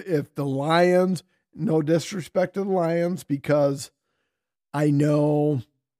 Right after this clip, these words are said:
and fuck, I've said on this pod, anything worse than thirteen and four is a disappointment for the Lions.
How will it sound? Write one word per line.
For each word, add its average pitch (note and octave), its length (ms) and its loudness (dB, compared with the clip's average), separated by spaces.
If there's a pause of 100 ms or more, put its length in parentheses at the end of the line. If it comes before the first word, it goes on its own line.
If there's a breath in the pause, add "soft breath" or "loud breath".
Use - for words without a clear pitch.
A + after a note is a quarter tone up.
(640)
and F3 360 -2
fuck, F#3 240 2
I've - 160 -4
said D3+ 180 0
on C#3 160 -2
this B2+ 120 -8
pod, E3+ 300 4 (460)
anything D3+ 640 -2
worse D3+ 240 -4
than B2+ 120 -4
thirteen C#3+ 380 -6
and C3+ 120 -6
four F3+ 200 0
is C3 100 -2
a A#2+ 40 -4
disappointment D#3 720 -6
for C3+ 120 -6
the B2 100 -8
Lions. A2+ 560 -10